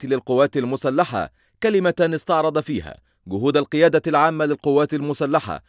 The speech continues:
في التخطيط الاستراتيجي للمشروعات التنموية والخدمية في العديد من القطاعات، وأشار إلى انتهاء الهيئة الهندسية من تنفيذ الافتتاحات الجديدة التي بلغت إحدى وعشرين مشروعًا للطرق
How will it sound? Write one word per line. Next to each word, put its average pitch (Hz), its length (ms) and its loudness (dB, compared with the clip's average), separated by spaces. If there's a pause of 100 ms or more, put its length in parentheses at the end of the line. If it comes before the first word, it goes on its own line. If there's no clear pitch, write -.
(140)
في - 120 -6
التخطيط 170 460 -4
الاستراتيجي 151 760 -4
للمشروعات 147 640 -2
التنموية 139 680 -2
والخدمية 135 760 -2 (260)
في - 120 -4
العديد 123 500 0
من 139 240 -2
القطاعات، 135 760 0 (420)
وأشار 131 560 2
إلى 143 180 4
انتهاء 139 460 0
الهيئة 135 500 0
الهندسية 127 760 0 (340)
من 95 160 -6
تنفيذ 131 360 -2
الافتتاحات 143 680 -2
الجديدة 135 600 2 (300)
التي 139 420 2
بلغت 127 480 2 (360)
إحدى 151 240 2
وعشرين 143 500 2
مشروعًا 135 760 0 (240)
للطرق 143 560 -2